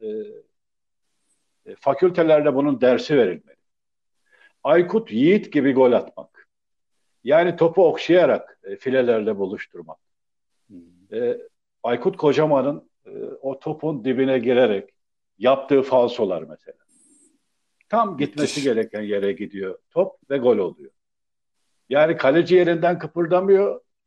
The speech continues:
Speaker 1: ama top da yorulmuyor.
Speaker 2: Müthiş.
Speaker 1: E, mesela, e, bizde Ceyhun diye bir sporcu vardı. Ceyhun'un, e,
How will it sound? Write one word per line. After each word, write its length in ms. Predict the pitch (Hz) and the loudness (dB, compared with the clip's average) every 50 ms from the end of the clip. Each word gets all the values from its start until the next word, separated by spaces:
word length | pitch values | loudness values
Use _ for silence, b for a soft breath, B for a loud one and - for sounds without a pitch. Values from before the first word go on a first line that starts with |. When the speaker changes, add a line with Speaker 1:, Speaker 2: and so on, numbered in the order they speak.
| _ _ _ | _ _ _
Speaker 1:
ama 320 | 139 156 - 165 151 - | -2 0 0 0 0 0
top 280 | - 165 180 180 - - | 0 0 0 0 0 0
da 80 | 160 | 2
yorulmuyor. 600 | 135 123 120 127 143 139 123 107 98 90 82 - _ _ _ _ _ _ _ _ _ _ _ _ _ _ _ _ _ _ _ _ _ _ _ _ _ _ _ _ _ | 2 4 4 4 4 4 4 2 -2 -8 -10 -14 _ _ _ _ _ _ _ _ _ _ _ _ _ _ _ _ _ _ _ _ _ _ _ _ _ _ _ _ _
Speaker 2:
Müthiş. 380 | - 113 104 98 90 110 120 123 | -14 -12 -10 -10 -8 -8 -8 -8
Speaker 1:
E, 140 | 110 117 143 | -4 -2 -2
mesela, 540 | 139 - 170 160 165 156 165 - - - 139 | -2 0 2 4 4 4 4 2 -2 -6 -6
e, 440 | 131 127 123 127 123 117 - - 113 | -4 -2 -2 -2 -4 -4 -6 -8 -8
bizde 260 | 123 123 123 147 131 | -6 -4 -2 -2 0
Ceyhun 440 | - 127 143 143 139 143 160 160 147 | 2 2 4 4 4 2 0 -2 0
diye 200 | 131 127 120 110 | 0 0 0 0
bir 200 | 117 110 101 - _ _ _ _ | -2 -4 -4 -8 _ _ _ _
sporcu 560 | _ - - _ 127 123 123 117 117 139 139 | _ -20 -12 _ -2 -2 -2 0 0 2 2
vardı. 420 | 117 98 90 82 - - 165 190 - _ _ _ _ _ _ _ _ _ _ _ _ _ _ _ _ | 2 2 2 0 -4 -6 -6 -8 -8 _ _ _ _ _ _ _ _ _ _ _ _ _ _ _ _
Ceyhun'un, 600 | - 139 147 165 165 160 185 170 170 190 220 - _ _ _ _ _ _ _ _ _ _ _ _ 294 _ _ _ _ _ _ _ _ _ _ _ _ _ _ _ _ | -2 0 0 2 2 2 0 0 -2 -2 -6 -10 _ _ _ _ _ _ _ _ _ _ _ _ _ _ _ _ _ _ _ _ _ _ _ _ _ _ _ _ _
e, 380 | 117 117 120 117 117 120 120 | -16 -14 -12 -12 -10 -10 -10